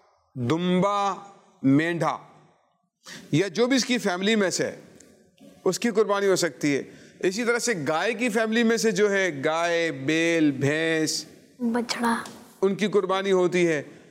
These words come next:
Speaker 1: یوں ہی اونٹ ہے تو وہ تو تقریباً اپنی فیملی کا ایک ہی ہے، میرے خیال سے اور تو اس کی فیملی میں دوسرے نہیں ہوتے ہوں گے۔ تو یہ ہے کہ ان کی قربانی ہو، ٹھیک ہے نا؟ اور اسی طرح سے پھر حضرت، آ،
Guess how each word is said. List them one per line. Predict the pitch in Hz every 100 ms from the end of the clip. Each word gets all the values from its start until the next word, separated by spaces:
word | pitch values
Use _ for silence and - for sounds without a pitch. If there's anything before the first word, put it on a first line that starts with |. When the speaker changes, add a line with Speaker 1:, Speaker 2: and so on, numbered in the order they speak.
| -
Speaker 1:
یوں | 175
ہی | 220
اونٹ | - - 226 254 220
ہے | 208 127 - - - - - _
تو | - 143
وہ | 139 135 175
تو | 185
تقریباً | 180 165 180 190
اپنی | 185 165
فیملی | 160 156 160 190
کا | 175
ایک | 180 208 185
ہی | 196
ہے، | 175
میرے | 156 170
خیال | 165 160
سے | 160
اور | 165
تو | 160
اس | 165
کی | 165
فیملی | 147 143 156
میں | 165
دوسرے | 143 135 165
نہیں | 175
ہوتے | 156 139
ہوں | 131 123
گے۔ | 117 - - - - - - - -
تو | 185 202 -
یہ | 180 233
ہے | 277
کہ | 269 247
ان | 226
کی | 190 220
قربانی | 170 139 127 110
ہو، | 101 - -
ٹھیک | - 147
ہے | 202
نا؟ | 294 320 - -
اور | - 175 -
اسی | 220 285
طرح | 277 269
سے | 254 262
پھر | 208 240 208
حضرت، | 185 214
آ، | 220